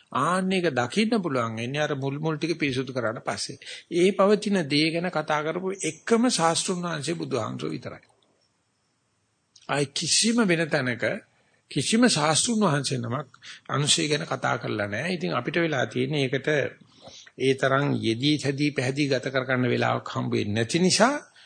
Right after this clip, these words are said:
අපි ලේසියටත් පහසුරත් කියනවා මෛත්‍රී බුද්ධ ශාසනයකන් ඉමු කියලා.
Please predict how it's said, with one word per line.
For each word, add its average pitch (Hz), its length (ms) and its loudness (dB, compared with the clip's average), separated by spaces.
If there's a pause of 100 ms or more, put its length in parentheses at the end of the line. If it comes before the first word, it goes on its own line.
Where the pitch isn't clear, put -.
(220)
අපි 160 160 -4
ලේසියටත් 151 680 0
පහසුරත් 151 520 -2
කියනවා 135 320 -4
මෛත්‍රී 160 360 -2
බුද්ධ 156 240 -2
ශාසනයකන් 135 600 -4
ඉමු 143 180 -6
කියලා. - 300 -12